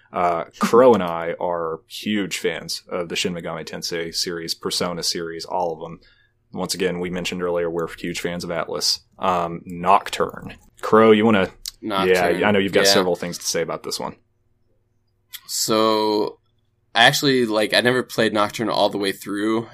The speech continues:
Speaker 3: and I think that's, like, one of my only sins, 'cause I'm a, I'm a fairly innocent guy when it comes
Speaker 1: Oh,
Speaker 3: down
Speaker 1: yeah.
Speaker 3: to it. Um,
Speaker 1: <laughs> Definitely.
Speaker 3: Nocturne, Nocturne was a phenomenal game, though, from the little bit that I played through it, and, like, I've, I've played, uh, Shin Megami Tensei four, Shin Megami Tensei four Apocalypse,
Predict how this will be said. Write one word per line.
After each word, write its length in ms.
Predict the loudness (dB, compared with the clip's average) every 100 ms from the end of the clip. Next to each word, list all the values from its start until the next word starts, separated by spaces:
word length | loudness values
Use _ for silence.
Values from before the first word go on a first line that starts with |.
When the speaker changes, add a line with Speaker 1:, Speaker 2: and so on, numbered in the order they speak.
| -8
Speaker 3:
and 320 | -4 -2 -4 -6
I 80 | -6
think 260 | -6 -4
that's, 300 | -2 -2 -2
like, 340 | -2 -2 -4 -10 _ _ _ _ _ _ _ -20 -14
one 240 | -8 -6
of 60 | -4
my 220 | -4 -6 -12 _
only 400 | -8 -6 -6 -6 -10 -6
sins, 720 | -4 -4 -4 -4 -4 -6 -6 -12 -16 -20 -20 -20 -18
'cause 140 | -12 -8
I'm 300 | -8 -8 -10
a, 180 | -12 -10 -8
I'm 100 | -6
a 40 |
fairly 380 | -4 -4 -2 -4
innocent 360 | -4 -6 -6 -6
guy 340 | -4 -4 -6 -14
when 160 | -16 -14
it 100 | -12
comes 180 | -12 -10
Speaker 1:
Oh, 60 |
Speaker 3:
down 200 | -10 -10
Speaker 1:
yeah. 60 | -8
Speaker 3:
to 100 | -8
it. 140 | -8 -10 -20 -12 -4 2 4
Um, 360 | 6 4 2
Speaker 1:
<laughs> 0 | -2
Definitely. 240 | -8 -16 _ -2
Speaker 3:
Nocturne, 840 | 4 4 4 2 4 4 2 0
Nocturne 360 | 0 -2 -2 -2
was 140 | -4
a 60 | -6
phenomenal 720 | -10 -6 -2 0 0 -2 -4
game, 300 | -4 -2 -2
though, 140 | -2
from 240 | -4 -6 -4
the 100 | -4
little 400 | -4 -2 -2 -2
bit 260 | -4 -6
that 80 | -6
I 80 | -8
played 400 | -8 -8 -8 -8
through 240 | -6 -4 -4
it, 140 | -6
and, 160 | -6 -4
like, 160 | -2
I've, 200 | -2 -2 -2
I've 220 | -4 -4
played, 380 | -2 0 2 2
uh, 380 | 0 -2 -4
Shin 220 | -6 -6 -4
Megami 260 | -2 -4
Tensei 360 | -6 -6 -6 -6
four, 460 | -8 -2 0 0
Shin 180 | -2 -4
Megami 320 | -4 -4 -6
Tensei 400 | -6 -8 -4 -6 -6
four 220 | -6 -6
Apocalypse, 960 | -4 -2 -4 -6 -6 -4 -4 -6 -8